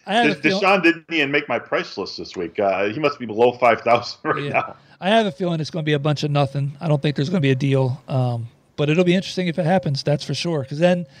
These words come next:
Speaker 1: does he go to the commissioner's exempt list right away? Who knows?
Speaker 2: Yeah, well, the commissioner has said he's not going to, but, uh, again,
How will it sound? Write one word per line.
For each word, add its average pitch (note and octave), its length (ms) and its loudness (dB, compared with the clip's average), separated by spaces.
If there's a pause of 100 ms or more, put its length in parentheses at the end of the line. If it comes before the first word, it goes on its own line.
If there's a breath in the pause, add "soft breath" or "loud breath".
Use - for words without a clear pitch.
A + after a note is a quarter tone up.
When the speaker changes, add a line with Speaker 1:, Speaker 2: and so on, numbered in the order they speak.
(140 soft breath)
Speaker 1:
does D#3 120 -4
he E3+ 80 2
go E3 180 6
to D#3+ 80 -2
the F#3 140 -2
commissioner's E3 520 0
exempt E3+ 320 -2
list C3+ 280 -4
right C3+ 200 2
away? B2+ 280 -2 (100)
Who D3+ 100 2
knows? B2 360 -2 (920 soft breath)
Speaker 2:
Yeah, F#2 140 0
well, A#2 280 6
the B2 80 -8
commissioner F3 420 0
has B2+ 120 2
said C#3 180 2
he's A2+ 160 -4
not A#2+ 220 2
going A2 240 -2
to, B2+ 220 -2
but, G2 280 2
uh, G2+ 260 4 (380)
again, G2 380 -2